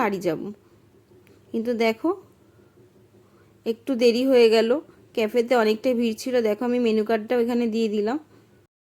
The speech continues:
এবার আমরা চলে যাচ্ছি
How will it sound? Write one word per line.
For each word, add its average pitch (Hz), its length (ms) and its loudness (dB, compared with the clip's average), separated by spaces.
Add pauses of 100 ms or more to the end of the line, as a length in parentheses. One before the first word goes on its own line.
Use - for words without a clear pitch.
(2250)
এবার 233 380 6
আমরা 415 180 6 (100)
চলে 330 240 6
যাচ্ছি 339 320 2